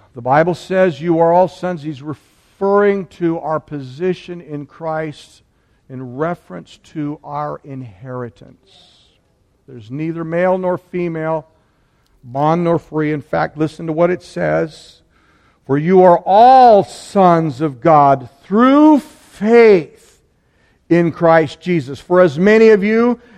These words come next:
as have been baptized into Christ have put on Christ." Now, everyone say, "Put on." That Greek word means to put on as a garment.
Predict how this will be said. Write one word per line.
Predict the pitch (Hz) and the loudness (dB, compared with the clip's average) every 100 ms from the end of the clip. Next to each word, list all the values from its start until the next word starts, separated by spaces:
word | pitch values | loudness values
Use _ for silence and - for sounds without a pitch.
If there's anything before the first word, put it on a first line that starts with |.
| 151 - | -14 0
as | 185 196 - | 4 4 2
have | 175 | -2
been | 185 180 | 0 0
baptized | 175 208 208 - 208 214 208 160 | 2 2 2 0 2 4 2 0
into | 202 175 | -2 -2
Christ | - 190 196 208 - 170 | 0 0 2 2 0 -4
have | 165 143 _ | -4 -4 _
put | - 277 302 294 | -2 0 0 0
on | 226 214 160 120 104 90 _ _ _ _ | 2 2 2 -2 -10 -20 _ _ _ _
Christ." | - 190 165 117 - | -2 2 2 0 -8
Now, | 165 165 165 _ - | -6 -4 -4 _ -12
everyone | 180 214 220 | -2 0 2
say, | 226 208 | 2 0
"Put | 202 247 | 2 2
on." | 247 208 220 233 _ _ _ _ _ _ - | 4 2 -2 -8 _ _ _ _ _ _ -6
That | 156 170 | -4 0
Greek | 175 247 196 | 2 2 4
word | 240 240 | 4 4
means | 214 220 - | 4 2 0
to | 185 | -6
put | - 220 226 | 2 4 4
on | 220 | 4
as | 220 170 | 2 2
a | 196 | -2
garment. | 131 202 214 208 160 - _ | 2 2 4 4 2 -4 _